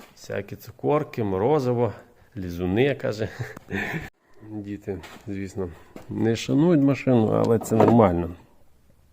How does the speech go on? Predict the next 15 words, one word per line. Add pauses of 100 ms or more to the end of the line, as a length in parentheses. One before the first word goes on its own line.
(1080)
Окей,
бачимо,
є
дівчинка
маленька. (1120)
Так,
як
в
мене
все
в (520)
дитячих (440)
приключеннях
в
машині.